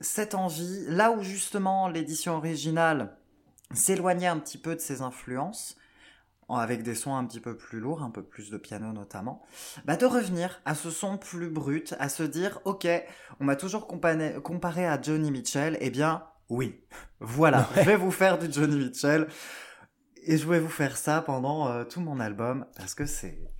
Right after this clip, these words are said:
Speaker 1: Et ça marche
Speaker 2: C'est
Speaker 1: pas mal aussi, hein.
Speaker 2: Bah, c'est une façon d'assumer, en fait, du coup,
Speaker 1: Ouais,
Speaker 2: pleinement, euh,
Speaker 1: complètement.
Speaker 2: hmm. Hmm.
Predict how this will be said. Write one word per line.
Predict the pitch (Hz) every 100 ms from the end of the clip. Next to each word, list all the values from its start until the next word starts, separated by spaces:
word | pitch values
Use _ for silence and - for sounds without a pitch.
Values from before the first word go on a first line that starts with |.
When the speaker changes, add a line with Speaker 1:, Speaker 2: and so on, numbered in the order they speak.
| - - - 117
Speaker 1:
Et |
ça | 117 220
marche | 302 -
Speaker 2:
C'est | -
Speaker 1:
pas | 143
mal | 104 92
aussi, | - - -
hein. | -
Speaker 2:
Bah, | 135
c'est | -
une | 139
façon | 123 143 - 156
d'assumer, | 123 113 - 120 208
en | 139
fait, | - 120
du | 104 107
coup, |
Speaker 1:
Ouais, | 180
Speaker 2:
pleinement, | 175 107 127 180 180
euh, | 117 104 98
Speaker 1:
complètement. | 98 156 147 143 107 98 - _ _ _ _
Speaker 2:
hmm. |
Hmm. | 113